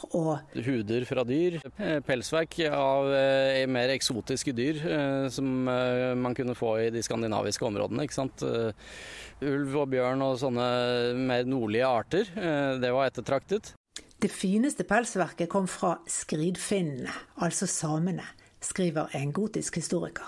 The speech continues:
Speaker 2: Men en ting som står i de skriftlige kildene som er veldig spesielt, det er jo at, eh, romerne ønsket seg blonde parykker. <laughs> Ja, det virker jo ganske absurd, men vi vet jo ikke da om dette er, eh, krigerske handlinger hvor man har tatt skalpen av, eh, av, eh,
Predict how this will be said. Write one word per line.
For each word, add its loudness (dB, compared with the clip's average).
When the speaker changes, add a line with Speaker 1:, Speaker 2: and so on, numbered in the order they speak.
Speaker 2:
Men 0
en 0
ting 0
som -2
står 0
i 0
de 0
skriftlige -2
kildene -4
som -2
er 2
veldig 0
spesielt, -2
det 2
er 0
jo 0
at, -6
eh, 2
romerne 0
ønsket -4
seg 0
blonde -4
parykker. -2
<laughs> -20
Ja, 2
det 6
virker 0
jo 2
ganske 2
absurd, 2
men 0
vi 0
vet 2
jo 2
ikke -2
da 8
om 2
dette 0
er, 4
eh, 2
krigerske 0
handlinger -2
hvor 0
man 0
har 0
tatt -2
skalpen 0
av, 2
eh, 4
av, 2
eh, 2